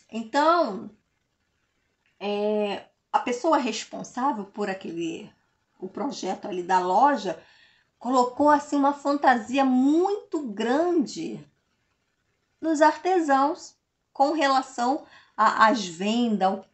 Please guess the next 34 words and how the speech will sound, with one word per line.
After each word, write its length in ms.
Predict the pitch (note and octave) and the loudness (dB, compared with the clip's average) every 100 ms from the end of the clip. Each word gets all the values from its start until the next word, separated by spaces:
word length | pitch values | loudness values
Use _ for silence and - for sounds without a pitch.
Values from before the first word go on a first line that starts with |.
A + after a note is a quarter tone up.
| - | -8
público, 560 | B3 C#4 G#3+ A3 G#3+ - | 0 0 0 -4 -8 -4
que 80 | |
era 160 | A3+ A3+ | -2 0
um, 140 | A#3+ G#3+ | -4 -4
um 100 | G3 | -10
público 540 | - A#3 A3 G#3+ G#3+ - - | -8 -8 -8 -10 -14 -18 -8
classe 560 | A3 A3 B3 - G3 G#3+ | 0 2 0 -8 -12 -4
alta, 500 | A#3 C#4 C4 A#3+ A3 | 2 4 4 0 -8
que 140 | - | -6
não 140 | B3 A#3+ | -6 -6
sei 260 | - B3 | -8 -12
o 100 | A3+ - | -12 -6
quê. 220 | D#4 D#4 - - - | -4 -4 -8 -20 -12
Então, 260 | A#3 C#4+ D#4 | -4 0 0
os, 180 | - - | -2 -12
os 160 | A3+ A#3+ | -4 -4
artesãos 460 | A#3+ A#3 G#3+ A#3+ | -2 -4 -4 -6
ficaram 280 | - A3+ A#3 | -6 -8 -6
todos 400 | A3 C4+ C#4+ B3+ | -4 -2 -2 0
empolgados. 720 | C#4+ D4+ D#4+ A#3 G3 G3+ - | -2 0 -2 2 4 4 0
"Poxa, 400 | - B3+ B3+ - | -10 -6 -4 -2
ainda 300 | A3 G#3+ B3+ | -2 2 2
vou 240 | G3 A3 B3 - | 2 -2 -4 -4
conseguir 560 | C#4 C#4 A#3+ G3+ C#4 C4+ | -4 -2 -4 -2 0 0
vender 440 | A#3+ A3 A#3+ C#4+ | -2 -2 0 0
o 40 | |
meu 180 | C4 A#3 | 0 -2
trabalho 600 | A3 F#3 E3+ G3 C4 B3+ - - - | 0 0 2 2 2 0 -8 -16 -4
num 240 | A#3+ C4+ | 0 2
valor 800 | B3 C4+ A#3+ G3+ G#3 B3 D4 - | 4 4 4 -2 -2 0 -2 -4
que 140 | C4+ | -10
todo 460 | - - C4+ D#4+ D#4+ | -10 -6 -2 2 2
artesão 680 | D#4+ E4 C4+ G#3+ G#3+ C4+ - _ _ - | 0 -6 -6 -2 -2 -2 -8 _ _ -16
sonha 960 | - - D4 C#4+ C#4 A3+ F3 - C3+ | -10 -6 0 2 2 0 -6 -10 -12